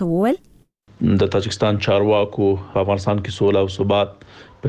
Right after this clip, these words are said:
Speaker 2: سیمه کې سوله او ثبات وباله او له دې پروسې څخه خپل ملاتړ اعلان کړي او ټینګار وکړي چې دوی د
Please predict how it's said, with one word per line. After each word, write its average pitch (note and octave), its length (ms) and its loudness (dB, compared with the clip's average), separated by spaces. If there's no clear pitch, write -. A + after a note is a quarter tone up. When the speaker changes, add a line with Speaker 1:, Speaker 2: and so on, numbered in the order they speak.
Speaker 2:
سیمه A2 300 2
کې G2 400 0
سوله G2+ 240 2
او F#2 100 -8
ثبات A#2 320 0
وباله A#2+ 460 2
او F#2+ 80 2
له F#2+ 60 0
دې G#2 180 0
پروسې F#2+ 320 -2
څخه G2 160 -4
خپل G#2 260 0
ملاتړ G2 320 2
اعلان B2 340 0
کړي C3+ 140 2
او G2+ 140 2
ټینګار A#2 400 2
وکړي G#2+ 340 -2
چې - 80 -4
دوی G#2 180 2
د - 0 -